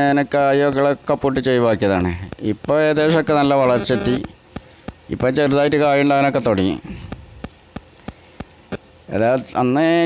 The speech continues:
ചെറിയ തൈ ആയതുകൊണ്ട് അപ്പോൾ കായ് അതിന്മേൽ വെച്ചിട്ട് അതിൻ്റെ വളർച്ച പറ്റ മുരടിച്ച് പോവും, വളർച്ച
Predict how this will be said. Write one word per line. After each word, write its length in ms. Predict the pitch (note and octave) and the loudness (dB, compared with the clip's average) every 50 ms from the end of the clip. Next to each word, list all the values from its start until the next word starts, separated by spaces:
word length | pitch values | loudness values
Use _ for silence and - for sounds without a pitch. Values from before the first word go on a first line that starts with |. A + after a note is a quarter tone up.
| D#3+ C3+ | 0 0
ചെറിയ 220 | E3 D#3 D3+ D3+ D#3 D#3 D#3 D3 - G#2 - F#2 - | 0 0 0 2 2 2 0 -2 -2 -6 -8 -4 -2
തൈ 100 | C#3+ C#3+ D3 D3 | 0 2 2 2
ആയതുകൊണ്ട് 320 | D3 C#3+ C#3 C#3 C3+ C3+ C3 C3 B2+ | 2 2 2 2 2 2 2 2 2
അപ്പോൾ 180 | A#2+ C3+ C3+ C3+ - C#3 | 0 0 0 0 2 2
കായ് 260 | C3 C3 C3 C#3 C#3+ C#3+ | 2 2 2 2 2 2
അതിന്മേൽ 280 | C#3 C#3 C#3 C#3 C#3 C#3 | 2 2 2 2 2 2
വെച്ചിട്ട് 300 | C3+ A#2+ - C3 A#2 C3 C3 C3 | 0 0 -2 -4 -2 0 0 2
അതിൻ്റെ 240 | C3 B2+ B2+ C3 B2+ B2+ B2+ | 2 2 2 2 2 4 4
വളർച്ച 360 | A#2+ A#2 A#2 A2+ A2 - B2 B2 B2 A2 - - - | 4 2 2 0 -2 -2 0 0 0 0 -2 -4 -6
പറ്റ 200 | A#2 G2 - B2 A#2+ G#2 - - - - - - - - - - A#2+ | -6 -4 -2 -2 0 0 -2 -4 -10 -20 -20 -20 -20 -20 -10 -4 -2
മുരടിച്ച് 420 | A#2 A2+ G#2+ G#2 G2 G2 F2+ G#2 G2+ F#2 | 0 0 0 0 0 0 0 0 0 0
പോവും, 160 | F#2 - - - - - - - | 0 -2 -6 -12 -20 -16 -6 -2
വളർച്ച 280 | A#2 A2 G2+ - - | -2 0 -2 -2 -2